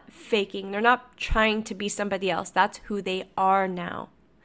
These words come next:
And when you own that title, when you say, "This is who I am now," there's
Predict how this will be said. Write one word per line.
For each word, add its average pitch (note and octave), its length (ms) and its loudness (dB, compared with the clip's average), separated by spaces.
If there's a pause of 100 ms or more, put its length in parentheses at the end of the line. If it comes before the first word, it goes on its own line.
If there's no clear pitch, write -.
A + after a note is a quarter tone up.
(380)
And A3 180 4
when G#3+ 200 2
you C4 340 0
own B3 420 6
that F3+ 220 -2
title, G#3+ 380 4
when F#3 100 -4
you F#3 60 -4
say, F#3 180 -4
"This F#3+ 400 0
is A#3 120 -4
who G#3+ 120 0
I F3 160 2 (160)
am A3 400 2
now," - 300 -6 (920)
there's G#3 340 0